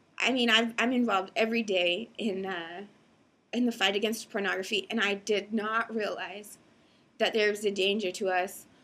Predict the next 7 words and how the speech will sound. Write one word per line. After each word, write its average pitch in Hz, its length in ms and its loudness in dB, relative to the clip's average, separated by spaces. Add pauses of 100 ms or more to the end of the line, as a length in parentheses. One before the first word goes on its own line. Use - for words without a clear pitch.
(160)
on 214 160 -6 (260)
airplanes 202 640 0
in 190 80 -2
the 185 80 -4
United 190 400 -4
States. 170 580 -8 (500)
Um, 180 420 -6